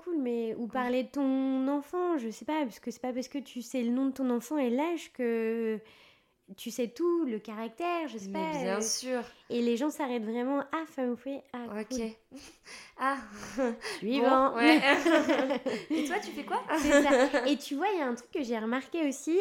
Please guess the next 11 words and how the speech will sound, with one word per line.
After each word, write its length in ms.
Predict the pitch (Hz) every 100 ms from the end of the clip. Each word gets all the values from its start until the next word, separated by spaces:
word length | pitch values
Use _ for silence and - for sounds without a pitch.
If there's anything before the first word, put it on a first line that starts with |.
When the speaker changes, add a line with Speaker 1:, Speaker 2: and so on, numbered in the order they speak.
| -
Speaker 1:
de 360 | 214 202 220 220
pas 220 | 254 302
bosser 420 | 269 285 - 349
souvent, 400 | 330 277 254 320
on 400 | 302 240 226 214
dit, 340 | 214 214 233 233
euh, 220 | 220 214
Maëva, 540 | 220 247 254 247 302
la 180 | 302 254
femme 420 | - 311 294 269
de. 100 | 247